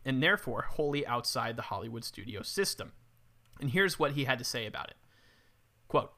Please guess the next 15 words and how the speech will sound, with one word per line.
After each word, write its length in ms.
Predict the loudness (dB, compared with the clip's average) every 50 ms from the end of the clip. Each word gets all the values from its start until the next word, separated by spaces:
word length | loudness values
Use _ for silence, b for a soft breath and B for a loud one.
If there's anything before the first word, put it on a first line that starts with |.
| -20 _ _ _ -20 -20 -20 -10 -4
"The 140 | -4 2 4
End 120 | 6 6 4
of 80 | 4
the 120 | 0 0 -2
Affair 420 | -2 2 4 6 6 6 6 4 2
is 140 | 0 -2 2 2
one 120 | 2 2
of 80 | 2 2
the 60 | 0
most 180 | 0 0 -2 -2
frankly 420 | -2 0 0 0 0 0 -2 0 0
erotic 460 | 2 2 4 2 4 2 0 -2 -4
books 260 | -8 -6 -6 -6 -4 -2
ever 220 | -2 0 2 2
written. 340 | 4 4 4 4 2 -2